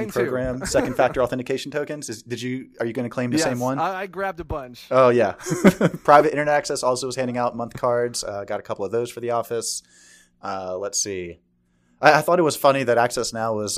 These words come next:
Speaker 2: uh, one of the pieces of swag was a battery pack, uh, like a U S B battery pack slash flashlight that you plug into your U S B port to charge. <laughs> And so I thought it was,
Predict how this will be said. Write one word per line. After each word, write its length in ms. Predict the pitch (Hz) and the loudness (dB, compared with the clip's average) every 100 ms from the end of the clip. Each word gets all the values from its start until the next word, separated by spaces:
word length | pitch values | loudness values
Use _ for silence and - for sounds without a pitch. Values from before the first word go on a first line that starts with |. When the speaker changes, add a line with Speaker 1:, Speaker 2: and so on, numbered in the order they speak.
| 107 | -4
Speaker 2:
uh, 160 | 98 | -4
one 220 | 95 107 151 | -2 -2 -2
of 80 | |
the 40 | 127 | -4
pieces 220 | 123 - | -6 -6
of 80 | 113 | -8
swag 340 | 123 117 107 | -6 -4 -4
was 220 | 107 104 101 | -6 -10 -6
a 180 | 98 92 | -6 -4
battery 400 | 90 98 104 104 | -2 -2 -2 -4
pack, 400 | 107 104 104 - _ _ - | -4 -2 -4 -10 _ _ -8
uh, 60 | 95 | -6
like 140 | 90 | -4
a 40 | 104 | -4
U 100 | 127 | -4
S 80 | 127 | -4
B 160 | 107 | -6
battery 320 | 92 95 98 | -4 -4 -6
pack 240 | 98 101 98 | -6 -6 -6
slash 340 | - - - | -8 -10 -10
flashlight 580 | - 82 92 117 117 - _ - - _ | -6 -6 -6 -6 -6 -6 _ -20 -20 _
that 320 | 98 98 104 - - | -6 -4 -4 -6 -18
you 300 | 90 87 85 | -10 -8 -10
plug 400 | - 90 85 87 | -8 -6 -6 -8
into 400 | 90 87 - 87 | -8 -10 -10 -10
your 640 | 82 82 80 80 - - _ _ _ _ _ | -8 -8 -8 -8 -12 -14 _ _ _ _ _
U 280 | 98 90 80 | -10 -8 -6
S 140 | 82 | -8
B 180 | 82 85 | -8 -8
port 360 | - 95 87 - | -4 -4 -6 -10
to 120 | - 90 | -10 -6
charge. 540 | 101 98 101 - - _ | -6 -6 -8 -12 -16 _
<laughs> 40 | _ _ - 143 | _ _ -6 0
And 140 | 165 143 | 2 2
so 240 | - 196 | 6 6
I 80 | 190 | 6
thought 260 | - 143 147 | 4 4 4
it 100 | 135 | 4
was, 240 | 165 127 | 2 0